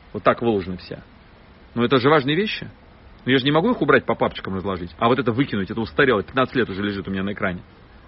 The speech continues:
Нет, это все важно, это все на столе. Если вы видели мой рабочий стол, там нет ни одной иконки, ни одной. Моя жена иногда там оставляет кор-,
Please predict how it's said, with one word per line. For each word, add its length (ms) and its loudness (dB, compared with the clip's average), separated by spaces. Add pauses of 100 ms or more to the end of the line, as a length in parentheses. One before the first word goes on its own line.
(540)
Нет, 480 2
это 120 -14
все 160 2
важно, 360 6
это 120 -6
все 140 -4
на 60 0
столе. 500 2 (1700)
Если 180 -2
вы 60 4
видели 140 4
мой 120 4
рабочий 280 2
стол, 200 4
там 200 4
нет 180 2
ни 180 2
одной 420 4
иконки, 360 -6
ни 140 2
одной. 380 0 (380)
Моя 160 2
жена 240 2
иногда 260 2
там 160 -2
оставляет 360 4
кор-, 160 0